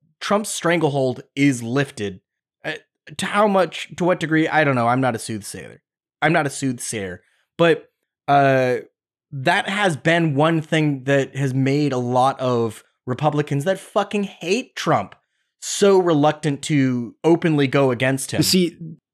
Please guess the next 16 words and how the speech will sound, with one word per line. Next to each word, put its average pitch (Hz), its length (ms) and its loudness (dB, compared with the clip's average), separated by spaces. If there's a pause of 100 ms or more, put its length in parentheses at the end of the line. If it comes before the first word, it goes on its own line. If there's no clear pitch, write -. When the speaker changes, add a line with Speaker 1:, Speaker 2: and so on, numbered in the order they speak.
(280)
Speaker 2:
his 180 200 4
stranglehold 196 560 4
is 104 140 4
lifted, 127 440 4
but 131 120 4
it's 147 200 2
not, 170 300 2
it, 151 160 -2
it's 151 260 -2
not 190 160 2
like 175 180 2
it's 139 220 0
lifted 135 420 2
because 117 640 0 (440)
he's, 147 400 2 (100)
because 123 600 0